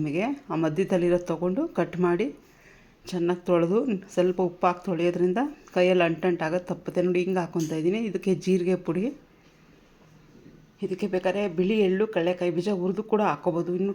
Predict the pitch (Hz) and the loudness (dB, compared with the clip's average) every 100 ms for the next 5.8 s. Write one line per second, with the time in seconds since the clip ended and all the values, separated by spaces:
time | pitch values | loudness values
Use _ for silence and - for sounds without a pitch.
0 | 196 185 185 185 175 170 180 196 175 185 | 0 0 0 0 0 0 -4 -4 -2 0
1 | 196 175 175 175 175 160 160 156 160 160 | 0 0 0 0 0 -2 -4 -4 -4 0
2 | 175 294 - - - _ _ _ _ _ | 0 -2 -8 -20 -20 _ _ _ _ _
3 | _ _ - - - - - _ 185 180 | _ _ -20 -20 -20 -20 -20 _ -4 -2
4 | 160 165 180 175 185 180 175 170 175 170 | 2 2 4 4 2 -2 0 0 -2 -2
5 | 190 185 170 165 165 156 156 | 2 4 4 2 -2 -4 -4